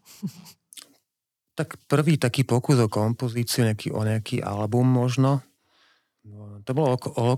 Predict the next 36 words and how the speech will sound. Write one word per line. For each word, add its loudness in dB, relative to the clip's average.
okolo 2
roku 2
dvetisíc, 0
to -2
už -2
som -2
bol 0
na 0
V -2
Š 0
M 4
U. 0
A, -2
no, 2
ale 2
t-, -16
samozrejme, 2
to 0
neviedlo 2
k -8
tomu, 2
že 0
som -2
to -4
chcel -4
vydať, -2
alebo -4
tak, -2
ešte -2
som 0
s -2
tým 2
nebol 2
úplne 0
spokojný, 2
lebo 2